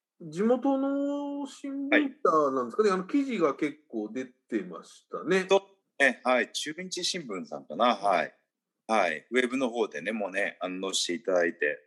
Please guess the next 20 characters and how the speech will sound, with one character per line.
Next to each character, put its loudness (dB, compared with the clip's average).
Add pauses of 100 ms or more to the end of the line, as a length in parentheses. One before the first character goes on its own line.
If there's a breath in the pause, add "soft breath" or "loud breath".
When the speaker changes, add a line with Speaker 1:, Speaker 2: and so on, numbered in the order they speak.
(260)
Speaker 1:
う -16
ん。 -20 (120)
Speaker 2:
う -8
ん。 -10 (380)
う -14
ん。 -20 (1040 loud breath)
い -4
や 6
ー。 -4 (1400 loud breath)
い -2
や、 4
で 0
も 0
こ 0
れ、 6 (260)
こ -6
れ -2
こ 2
そ -2
が、 0